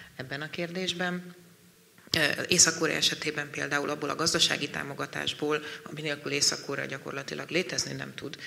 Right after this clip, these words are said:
vissza is vett Kína, és nem vásárolt tőlük olyan jellegű termékeket, elsősorban nyersanyagokat, amelyeket korábban megtett, és ezzel azért sarokba tudta őket szorítani annyira, hogy kénytelenek voltak idővel tárgyalóasztalhoz ülni. Tehát ilyen jellegű eszközei vannak,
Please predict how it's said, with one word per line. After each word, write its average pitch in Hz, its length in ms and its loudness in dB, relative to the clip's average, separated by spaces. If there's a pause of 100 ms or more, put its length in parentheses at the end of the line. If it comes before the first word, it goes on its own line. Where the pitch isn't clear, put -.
(140)
vissza 139 280 8
is 156 220 4
vett 190 320 0 (260)
Kína, 131 400 -6 (280)
és - 140 2
nem 139 180 2
vásárolt - 600 0
tőlük 69 400 -4
olyan 131 200 -8
jellegű 135 320 -6
termékeket, 135 720 -6
elsősorban 139 480 -2
nyersanyagokat, - 840 -4
amelyeket - 440 -12
korábban 143 420 -10
megtett, 202 480 -4 (240)
és 139 180 4
ezzel 156 240 0
azért 160 380 2 (100)
sarokba 160 460 2
tudta 151 280 -8
őket - 300 -6
szorítani - 460 0
annyira, 170 420 0 (280)
hogy 170 120 -12
kénytelenek 139 580 -6
voltak 143 340 -8
idővel 135 400 -10
tárgyalóasztalhoz - 1080 -4
ülni. 175 300 -4
Tehát - 200 -8
ilyen 180 200 4
jellegű 156 380 0
eszközei 143 560 2
vannak, 202 440 -2